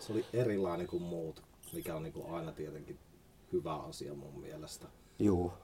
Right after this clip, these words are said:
Speaker 2: ja sitten mä mietin sitä, että se oli sen illan kaaren kannalta, niin se oli just oikea slotti tuolle projektille. Ja sitten, niinku, että miten se ilta kehittyi siitä, niin se
Speaker 1: Mm.
Speaker 2: oli hyvin, niinku, hyvin laaja-alaisesti oli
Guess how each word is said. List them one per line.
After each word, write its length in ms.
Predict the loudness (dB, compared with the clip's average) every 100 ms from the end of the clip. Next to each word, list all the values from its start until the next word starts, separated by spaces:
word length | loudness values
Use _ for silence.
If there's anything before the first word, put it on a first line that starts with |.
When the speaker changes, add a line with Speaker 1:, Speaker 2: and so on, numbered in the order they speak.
| 6
Speaker 2:
ja 100 | 6
sitten 360 | 8 8 8 8
mä 180 | 10 10
mietin 280 | 10 8 8
sitä, 200 | 8 8
että 180 | 8 6
se 100 | 8
oli 120 | 8
sen 240 | 8 6 2 8
illan 440 | 12 12 12 12 6
kaaren 480 | 6 8 8 8
kannalta, 480 | 8 6 8 4 6
niin 140 | 4 6
se 100 | 8
oli 160 | 10
just 200 | 10 6 2
oikea 480 | 6 8 8 8 8
slotti 520 | 8 8 8 6 -6 4
tuolle 260 | 6 6 6
projektille. 540 | 4 4 2 -2 0 2
Ja 180 | 2 -2 -10
sitten, 320 | -2 0 4 4
niinku, 160 | 6
että 140 | 4 2
miten 180 | 2
se 80 | 6
ilta 280 | 6 8 8
kehittyi 480 | 8 6 6 4 0
siitä, 320 | 4 4 2 -6 -10 0
niin 180 | 4 8
se 80 |
Speaker 1:
Mm. 60 | 8
Speaker 2:
oli 100 | 8
hyvin, 280 | 10 10 8
niinku, 300 | 6 4 2 0
hyvin 260 | 6 10 12
laaja-alaisesti 800 | 12 12 12 10 6 2 -4 2
oli 200 | 2